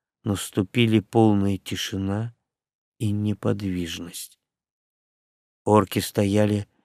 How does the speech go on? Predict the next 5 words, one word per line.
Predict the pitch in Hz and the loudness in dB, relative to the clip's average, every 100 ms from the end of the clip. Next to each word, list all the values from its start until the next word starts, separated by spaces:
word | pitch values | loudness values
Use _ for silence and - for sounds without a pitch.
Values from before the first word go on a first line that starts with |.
| _ _ - | _ _ 2
не | 113 | 4
шевелясь | 110 - 107 107 107 123 113 110 | 4 4 6 8 8 6 6 2
и | |
внимательно | 101 110 110 113 117 117 113 113 | 4 6 8 6 6 2 4 4
глядя | 101 104 107 107 110 | 2 2 2 4 0